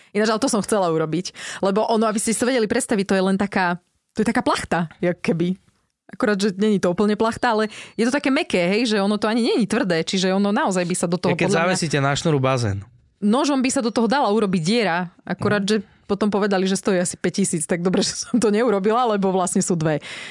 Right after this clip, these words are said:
Speaker 1: Čiže ja by som musela, no, to je jedno.
Speaker 2: Tu bol jeden rozvodík.
Speaker 1: A, hej, no, kričala, veľmi som bola tak, no. A Anička akurát si ju mal na rukách a sa, tuším, zobudila a tak pozerala, že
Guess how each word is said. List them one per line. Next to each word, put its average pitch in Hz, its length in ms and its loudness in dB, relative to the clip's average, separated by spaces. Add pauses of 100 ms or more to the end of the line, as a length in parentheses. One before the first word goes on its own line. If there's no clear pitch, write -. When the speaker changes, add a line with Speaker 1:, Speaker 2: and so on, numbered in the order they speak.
(140)
Speaker 1:
Čiže 160 240 -4
ja 160 80 0
by 170 80 -2
som 165 160 -2
musela, 151 560 -2
no, 151 240 -4 (640)
to - 80 -10
je 139 160 -2
jedno. 143 300 -6
Speaker 2:
Tu - 120 -8
bol 107 140 2
jeden 104 300 2
rozvodík. 117 720 0 (140)
Speaker 1:
A, 180 580 0 (240)
hej, 185 320 0
no, 170 140 -2
kričala, 165 420 -2
veľmi 180 260 -2
som 147 200 -6
bola 131 240 -4
tak, - 340 -12
no. 147 240 -8 (380)
A 151 180 -6 (180)
Anička 170 520 -4 (300)
akurát 151 340 -4
si - 120 -6
ju 156 60 -2
mal 156 140 -2
na 147 120 -2
rukách 156 260 -2
a 151 120 -4
sa, - 120 -6
tuším, 156 320 -6
zobudila 151 520 -2
a 147 40 -8
tak - 160 -8
pozerala, 160 440 -2
že 156 180 -6